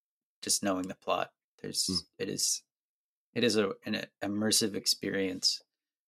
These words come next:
Speaker 1: Um, and there are just so many little lines and things that I think,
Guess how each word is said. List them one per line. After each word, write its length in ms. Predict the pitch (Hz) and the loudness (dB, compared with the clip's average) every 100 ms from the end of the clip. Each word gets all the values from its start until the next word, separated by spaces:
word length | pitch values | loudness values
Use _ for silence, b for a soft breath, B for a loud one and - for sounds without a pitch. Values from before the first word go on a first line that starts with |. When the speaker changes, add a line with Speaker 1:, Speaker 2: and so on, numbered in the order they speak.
| _ _ | _ _
Speaker 1:
Um, 400 | - 95 92 101 _ _ - | -2 -2 -2 -8 _ _ 2
and 100 | 123 | 6
there 80 | 131 | 6
are 80 | |
just 220 | 131 139 - | 6 6 6
so 160 | 127 | 6
many 240 | 120 113 107 | 6 4 4
little 240 | 107 101 | 2 2
lines 400 | 98 98 98 98 | 2 4 2 0
and 140 | 95 - | -4 -4
things 320 | 92 92 - | -4 -4 -6
that 140 | - | -2
I 60 | 92 | -2
think, 400 | - 90 - | -2 -8 -10